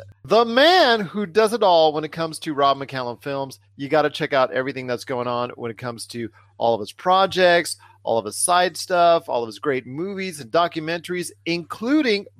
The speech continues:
Box Art, the docuseries coming up, Power of Grayskull,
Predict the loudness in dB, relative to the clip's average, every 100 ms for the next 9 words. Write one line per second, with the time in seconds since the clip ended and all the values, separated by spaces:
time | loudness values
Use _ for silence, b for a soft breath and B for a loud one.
0 | 2 4 4 2 2 2 0 0 2 2
1 | 0 -10 -8 -6 -8 -10 -12 -12 -10 -10
2 | -10 _ _ _ _ _ _ -8 0 4
3 | 4 4 2 0 0 0 0 0